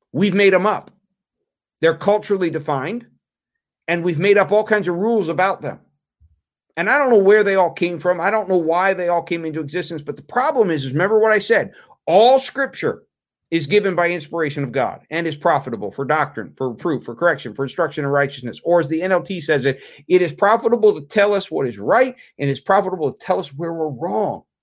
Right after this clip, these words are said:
Scripture is what binds us together, not our culture, not our background, not our religious beliefs. Scripture.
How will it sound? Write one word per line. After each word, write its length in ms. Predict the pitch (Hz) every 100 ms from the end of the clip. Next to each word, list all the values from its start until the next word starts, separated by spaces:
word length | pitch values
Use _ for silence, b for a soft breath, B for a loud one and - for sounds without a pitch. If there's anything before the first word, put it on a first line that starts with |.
| _ _ _ _
Scripture 600 | - - 269 277 185 147
is 140 | 156 135
what 180 | 156 143
binds 300 | 147 139 131
us 120 | -
together, 420 | 127 139 101 - _
not 180 | 95 104
our 80 | 185
culture, 460 | - 170 147 196 196
not 240 | 117 117
our 80 | 175
background, 480 | 170 143 147 156 190 b -
not 300 | 117 139 151
our 160 | 143
religious 380 | 139 147 131 139
beliefs. 340 | 147 170 156 - _ _
Scripture. 880 | - - - 202 208 - 151 92